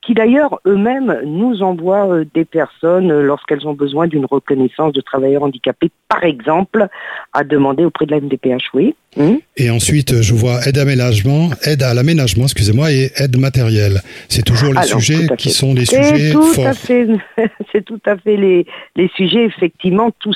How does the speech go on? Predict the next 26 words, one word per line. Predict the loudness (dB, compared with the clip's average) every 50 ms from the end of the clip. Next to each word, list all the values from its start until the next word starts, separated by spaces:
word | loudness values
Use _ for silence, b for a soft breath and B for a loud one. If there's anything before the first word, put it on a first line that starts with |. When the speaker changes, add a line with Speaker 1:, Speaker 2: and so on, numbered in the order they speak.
| -2 -2
Speaker 1:
cela | 0 2 2
aussi | 2 0 -2 -4 -4 0 2 2 2 2 0 B B B B B B -8 -4 -2
sont | 0 0 2 2
des | 2 0 0
dossiers | 0 0 -2 -2 -2 -4 -4 -2 -2 -2
qu'il | -4 -6 -8 -8 -8 -6 -2
faut | 0 2 2 2 0 -2
remplir, | -4 -6 -4 -2 -2 -2 -2 -2 0 0 0 2 0 0 -4 -8 _ _ _ _ _ _ _ _ _
donc | -6 -6 -4 -2
on | -2
les | -2 -2 -2 -2
remplit, | -4 -4 -4 -4 -4 -6 -6 -6 -8 B B B B B B B B -4
euh, | -2 0 0 0 0 -2 -2
avec | -2 -2 0 0 -2 0 0
eux. | 0 2 2 0 -2 B B B B B B B B _ _ _ _ _ _ _ _ _ _ _ _ _ _
Il |
faut | -6 -6
d'abord | -4 -4 -4 -4 -4 -4
bien | -2 -2 -2 -2
connaître | -2 -2 -2 0 0 -2 -2 -4
leurs | -4 -4 -4
besoins, | -2 -2 -2 0 0 0 0 0 0 -2 -4 B B B B B B B B
puisqu'il | -16 -12 -10 -8 -4 -2 -2
n'y | 0 0
a | -2
pas | -2 -6 -8